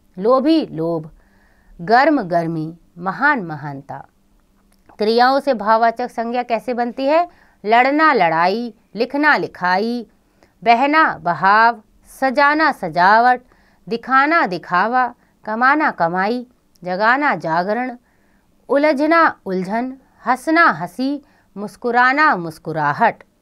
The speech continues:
और आखिरी है अवयव से भाववाचक संज्ञा, नीचे, नीचाई, भीतर, भीतरी, समीप, समीप्य, शाबाश, शाबाशी।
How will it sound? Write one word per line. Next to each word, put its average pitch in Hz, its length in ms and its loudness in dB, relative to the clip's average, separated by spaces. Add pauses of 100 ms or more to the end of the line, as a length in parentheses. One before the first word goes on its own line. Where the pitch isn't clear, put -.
(760)
और 160 160 -2
आखिरी 220 400 0
है 302 260 2
अवयव 285 380 2
से 277 220 -2
भाववाचक 165 640 -6
संज्ञा, 143 420 -14 (540)
नीचे, 285 440 -2
नीचाई, 196 560 0 (340)
भीतर, 262 400 -2
भीतरी, 247 580 -6 (360)
समीप, 302 360 -2
समीप्य, 247 680 -6 (380)
शाबाश, 262 480 2
शाबाशी। 147 720 -14